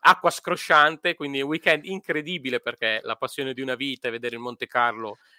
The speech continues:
è incredibile, <laughs> ma è stato un weekend tutt'altro che semplice. Quindi speriamo che il,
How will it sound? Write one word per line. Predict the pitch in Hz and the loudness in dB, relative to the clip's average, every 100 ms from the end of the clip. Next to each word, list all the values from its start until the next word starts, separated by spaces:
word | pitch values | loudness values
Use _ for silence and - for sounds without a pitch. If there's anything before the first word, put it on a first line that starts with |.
| _ | _
è | |
incredibile, | 127 139 170 156 156 151 160 180 | -4 -2 -4 -4 -6 0 2 2
<laughs> | 151 135 | 0 2
ma | 160 | 2
è | 143 | 2
stato | - 139 143 | -2 -2 -4
un | |
weekend | 143 135 147 147 127 262 - | -6 -2 -2 -2 -8 -16 -14
tutt'altro | 156 135 165 151 147 147 | -14 0 6 6 6 -2
che | 147 | -4
semplice. | 131 123 110 110 - - _ _ - - | -6 -6 -6 -8 -16 -20 _ _ -20 -18
Quindi | - 131 131 131 131 | -10 -6 -2 -2 -4
speriamo | - - 156 156 156 156 | -2 2 6 8 6 4
che | 147 | 0
il, | 147 | -2